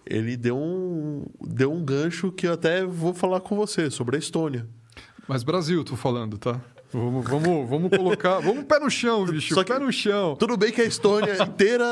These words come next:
Speaker 1: é menor do que, sei lá.
Speaker 2: Mojimirim, por exemplo, não sei,
Speaker 1: <laughs>
Speaker 2: é, vou, mas vamos colocar
Speaker 1: Não, mas acho que eu,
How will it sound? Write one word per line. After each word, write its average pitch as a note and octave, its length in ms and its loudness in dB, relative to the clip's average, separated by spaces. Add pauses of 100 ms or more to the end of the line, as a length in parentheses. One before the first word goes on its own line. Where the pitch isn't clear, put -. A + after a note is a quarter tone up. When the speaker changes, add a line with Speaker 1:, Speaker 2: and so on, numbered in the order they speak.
(140)
Speaker 1:
é F3 160 0
menor F#3+ 480 2
do G3+ 160 -2
que, G3 580 2
sei G#3+ 200 0
lá. D#3 240 4
Speaker 2:
Mojimirim, E3+ 260 0
por C#3+ 160 4
exemplo, D3 400 2
não F3 180 2
sei, F3 140 2
Speaker 1:
<laughs> E3 260 2
Speaker 2:
é, C#3 200 2
vou, C#3+ 400 -2
mas D3+ 320 -2
vamos F3+ 320 0
colocar G3+ 240 0
Speaker 1:
Não, G3 80 0
mas D3 180 0
acho E3 120 -2
que A#3 100 -4
eu, D3+ 200 -4